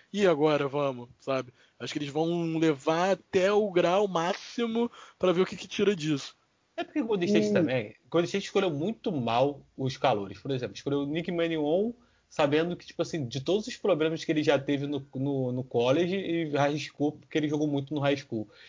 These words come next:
Speaker 2: Escolheu o Jordan Poole, que também não tá dando certo. Aí de-, o Eric Paschall, que deu certo, mas ele não é, ele não tem nada a ver. Ele é um cara que, tipo assim, que,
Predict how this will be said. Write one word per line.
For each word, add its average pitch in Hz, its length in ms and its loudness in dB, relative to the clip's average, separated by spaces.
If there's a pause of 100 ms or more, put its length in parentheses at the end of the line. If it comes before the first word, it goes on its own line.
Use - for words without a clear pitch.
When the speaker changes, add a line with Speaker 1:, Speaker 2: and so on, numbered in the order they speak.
(160)
Speaker 2:
Escolheu 151 380 2
o 156 100 2
Jordan 160 340 2
Poole, 240 460 -2
que - 100 -14
também 175 220 0
não 180 140 -4
tá 180 120 0
dando 170 220 -2
certo. 117 580 -4 (480)
Aí 156 220 2
de-, 170 240 2
o 151 140 4
Eric 175 180 2
Paschall, 170 320 0
que 190 100 -6
deu 165 140 -4
certo, 185 380 0
mas 220 180 -6
ele 233 160 0
não 269 160 -2
é, 233 220 0
ele 208 140 -4
não 233 60 -6
tem 226 140 -4
nada 254 220 2
a - 20 4
ver. 170 240 0
Ele 190 140 4
é 214 40 2
um 214 120 -4
cara 196 240 0
que, - 160 -16
tipo - 180 -12
assim, 175 280 -8
que, - 180 -20